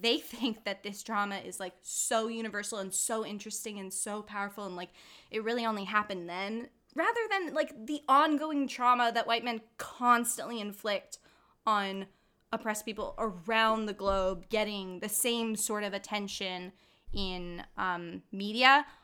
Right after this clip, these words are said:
I'm just saying that's what I look for more in life. And so when I have to watch these movies about boys being like, "Oh, no, World War Two," I'm like,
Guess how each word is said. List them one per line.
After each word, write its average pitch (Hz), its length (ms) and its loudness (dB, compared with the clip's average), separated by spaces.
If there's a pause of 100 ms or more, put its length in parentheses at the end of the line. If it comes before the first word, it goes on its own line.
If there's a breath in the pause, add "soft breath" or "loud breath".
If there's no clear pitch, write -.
(160 soft breath)
I'm 254 200 10
just 277 180 0
saying 220 500 0
that's 302 320 8
what 254 140 2
I 233 140 10
look 247 200 0
for 247 200 2
more 226 200 4
in 196 140 -2
life. 214 320 2
And 214 120 -2
so 220 160 0
when 214 180 0
I 220 60 4
have 226 180 -6
to 247 100 -4
watch 254 300 8
these 247 220 -4
movies 240 400 0
about 208 260 2
boys 220 320 2
being 208 220 -2
like, 196 240 -4
"Oh, 302 540 6
no, 277 260 2
World 262 260 0
War 254 160 2
Two," 240 380 0
I'm 208 180 0
like, 196 260 -6